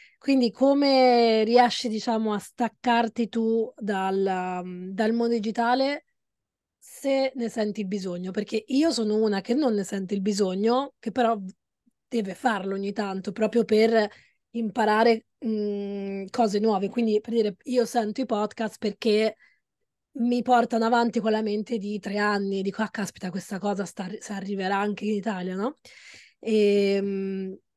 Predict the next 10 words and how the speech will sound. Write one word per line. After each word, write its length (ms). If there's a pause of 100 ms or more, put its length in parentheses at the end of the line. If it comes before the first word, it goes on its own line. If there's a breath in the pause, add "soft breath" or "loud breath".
(160)
però 200
c'è 220
invece 320
gente 320
che 100
si 100
ascolta 380
i 60
podcast 600
su, 880